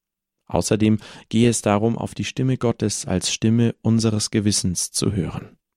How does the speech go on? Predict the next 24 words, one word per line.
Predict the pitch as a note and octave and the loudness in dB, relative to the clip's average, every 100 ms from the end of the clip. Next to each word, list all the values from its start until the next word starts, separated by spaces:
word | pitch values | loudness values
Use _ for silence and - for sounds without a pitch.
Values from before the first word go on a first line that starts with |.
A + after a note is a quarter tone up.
| _ _ _ _ _ _ _ _ _ _ - | _ _ _ _ _ _ _ _ _ _ -4
Wenn | E2 D#2+ | 0 2
ihr | E2 | 2
euch | D2 D2 | 0 -2
die | - D2 | -4 -4
heutige | D2+ - G2+ F#2 | 0 0 0 0
Ausgabe | - A2 - G2+ G2 | 0 -2 0 2 2
von | - G2 F#2+ | 0 -2 0
Mittendrin | G#2+ A2+ G#2 G#2 G2 | 0 -2 0 0 0
erneut | E2+ E2+ F#2+ | 0 0 0
anhören | - G#2+ B2 A2 | 0 2 2 2
möchtet, | G#2 - G#2 - - - - - | 2 2 -2 -4 -20 -20 -18 -4
geht | C3+ - | -2 0
auf | - | -2
unsere | - A2+ G2+ F#2+ | 0 0 0 0
Website | G2+ - - C2+ - - | 0 -2 -2 -2 -4 -8
w | C2+ D#2 G2 | -2 0 2
w | F2 D#2+ | 2 2
w | D#2 G2+ C3 _ | 0 0 -2 _
punkt | - G#2+ G#2+ - - _ | 0 0 0 -6 -18 _
hore | - B2 C#3 | 0 0 0
punkt | C3 - A2 A2 - - | -4 -6 -6 -6 -10 -12
o | - A2+ | -2 -2
r | - G2+ G#2 | 0 0 0
g. | D#3 B2 | -2 -6